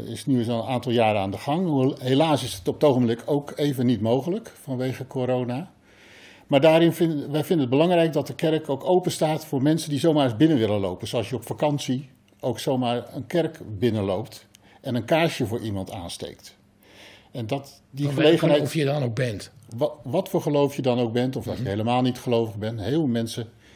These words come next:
Speaker 1: vinden dat toch, eh, toch fijn om te kunnen doen. Om aan iemand te denken, eh,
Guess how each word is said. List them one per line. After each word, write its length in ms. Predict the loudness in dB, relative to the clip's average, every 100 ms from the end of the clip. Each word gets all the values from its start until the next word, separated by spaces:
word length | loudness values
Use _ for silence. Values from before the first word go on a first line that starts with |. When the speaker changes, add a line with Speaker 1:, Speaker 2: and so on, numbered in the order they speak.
| -20 _ _
Speaker 1:
vinden 240 | -2 0
dat 160 | 0 -2
toch, 200 | -8 -10
eh, 80 | -16 -16 -18 -18 -18 _
toch 180 | -12 -4
fijn 280 | 0 2 0
om 120 | -2
te 100 | -4
kunnen 300 | 0 2 2
doen. 280 | 2 0 -6 -18 -20 -20 -20 -20 -20 _ _
Om 200 | -6 -2
aan 120 | 2
iemand 280 | 4 2 0
te 80 | 4
denken, 480 | 6 6 2 -4 -6 -18 _ _ _ -20
eh, 380 | -8 -4 -2 -2